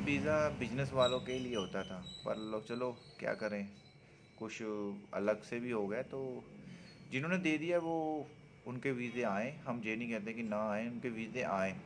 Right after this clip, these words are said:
और जिन्हों के ने अभी दिया ही नहीं है, अभी सोच रहे हैं क्या करना है क्या नहीं करना, तो उनसे मेरी गुजारिश है अपना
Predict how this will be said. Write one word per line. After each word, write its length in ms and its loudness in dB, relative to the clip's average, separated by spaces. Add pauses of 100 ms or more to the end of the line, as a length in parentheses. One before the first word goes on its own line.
(800)
और 120 8
जिन्हों 300 6
के 400 2
ने 280 6
अभी 220 4
दिया 300 10
ही 140 10
नहीं 140 4
है, 160 8
अभी 180 6
सोच 400 8
रहे 140 8
हैं 80 6
क्या 240 12
करना 220 8
है 80 8
क्या 240 8
नहीं 200 4
करना, 280 4 (960)
तो 80 4
उनसे 300 0
मेरी 220 0
गुजारिश 560 2
है 120 -2
अपना 460 -2